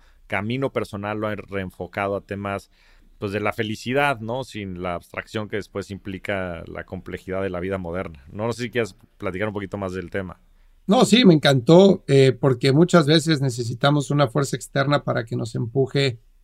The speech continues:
Speaker 2: a encontrar nuestro camino, ¿no? En, en el caso de él, que es una persona sumamente exitosa a nivel corporativo, pues, imagínate ser el C E O de, de Google X, ¿no? Este,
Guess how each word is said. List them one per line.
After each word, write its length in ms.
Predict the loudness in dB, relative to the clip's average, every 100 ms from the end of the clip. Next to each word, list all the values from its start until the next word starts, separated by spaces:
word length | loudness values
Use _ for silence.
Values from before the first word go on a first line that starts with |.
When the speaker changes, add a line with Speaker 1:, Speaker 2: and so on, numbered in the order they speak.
| _
Speaker 2:
a 360 | -4 -2 0 -2
encontrar 440 | -2 -4 0 2 2
nuestro 260 | 0 -6
camino, 400 | -6 -2 -2 -2
¿no? 240 | -4 -4 -4
En, 160 | -6 -8
en 100 | -8
el 140 | -6
caso 320 | -2 -2 0
de 160 | -4 -2
él, 160 | -4 -6
que 80 | -14
es 140 | -12 -10
una 240 | -10 -10
persona 320 | -14 -14 -12
sumamente 420 | -12 -12 -10 -10 -12
exitosa 560 | -18 _ -12 -6 -4
a 40 | -4
nivel 260 | -6 -10
corporativo, 680 | -12 -14 -10 -10 -8 -6 -6
pues, 120 | -10
imagínate 320 | -18 -12 -12
ser 120 | -8 -10
el 60 |
C 180 | -10 -10
E 80 | -6
O 100 | -6
de, 240 | -6 -12 -18
de 120 | -14 -6
Google 340 | -2 0 0
X, 180 | -2 -6
¿no? 140 | -20 -20 _ _ _ -4
Este, 600 | -4 -2 0 0 0